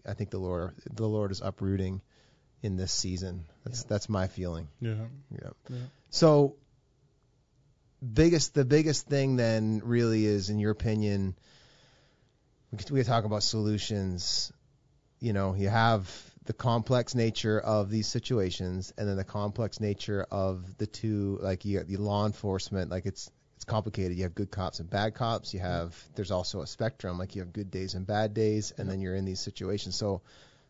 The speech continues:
Speaker 1: what, what do solutions look like for you?
Speaker 2: I, I think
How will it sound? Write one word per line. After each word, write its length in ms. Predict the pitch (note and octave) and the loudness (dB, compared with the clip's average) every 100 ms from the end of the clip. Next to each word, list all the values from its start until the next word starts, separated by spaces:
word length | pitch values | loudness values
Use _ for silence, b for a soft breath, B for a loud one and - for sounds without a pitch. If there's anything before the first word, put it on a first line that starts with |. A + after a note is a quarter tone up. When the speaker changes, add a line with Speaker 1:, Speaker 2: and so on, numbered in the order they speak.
| B | B
Speaker 1:
what, 280 | A#2+ C3+ C#3+ | 2 4 4
what 140 | C3+ C#3+ | 6 6
do 80 | |
solutions 600 | C#3+ D3 C3+ C3+ C#3 A#2 | 6 4 4 4 2 0
look 220 | C3 C3 G#2 | 0 0 0
like 220 | E2 E2+ E2 _ | -2 -4 -16 _
for 120 | - | -4
you? 220 | F2+ E2 D#2 b b b b b b | -2 -2 -6 b b b b b b
Speaker 2:
I, 220 | - E3+ - | 0 0 0
I 160 | F3 | -4
think 380 | C#3 D#3 C#3 | 0 -2 -2